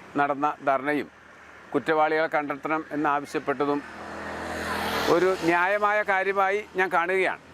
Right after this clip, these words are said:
പക്ഷേ ഏതെങ്കിലും രാഷ്ട്രീയ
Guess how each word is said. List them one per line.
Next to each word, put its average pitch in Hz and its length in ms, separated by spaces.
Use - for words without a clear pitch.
പക്ഷേ 202 260
ഏതെങ്കിലും 240 460
രാഷ്ട്രീയ 202 360